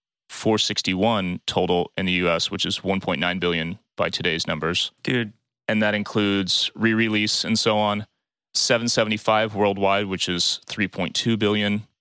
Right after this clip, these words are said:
Speaker 1: This is the first movie and the only of all the Star Wars saga that actually won a bunch of awards.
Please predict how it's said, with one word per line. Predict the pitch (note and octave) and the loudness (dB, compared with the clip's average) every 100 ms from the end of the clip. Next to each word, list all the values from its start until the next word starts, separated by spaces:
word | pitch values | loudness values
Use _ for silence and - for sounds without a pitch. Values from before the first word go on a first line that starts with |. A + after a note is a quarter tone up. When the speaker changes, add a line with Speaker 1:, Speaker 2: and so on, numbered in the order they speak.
| _ _ _ - | _ _ _ -12
Speaker 1:
This | G#2+ B2 - | -2 0 2
is | C3 A2+ - - _ _ _ | 0 0 -4 -6 _ _ _
the | F#2+ | -6
first | - A2+ - | 0 0 2
movie | A#2 F2+ E2+ | 0 2 -2
and | F2+ F#2 | 0 0
the | |
only | - A#2 A2 G2 | 0 0 2 0
of | F2 F2+ | 0 2
all | G2 | 0
the | F#2+ | 0
Star | - G2 | 0 2
Wars | F#2 | 2
saga | - F2+ F#2 F2 - | 0 0 0 -2 -4
that | - F2 | -4 -2
actually | F2+ - G2+ F#2+ F2+ - _ _ _ _ _ | 0 -2 0 0 0 -4 _ _ _ _ _
won | - G2 | -2 0
a | |
bunch | G2 - | 0 0
of | |
awards. | F2+ E2+ A2+ F#2+ F#2+ - - | -2 2 2 2 -2 -4 -6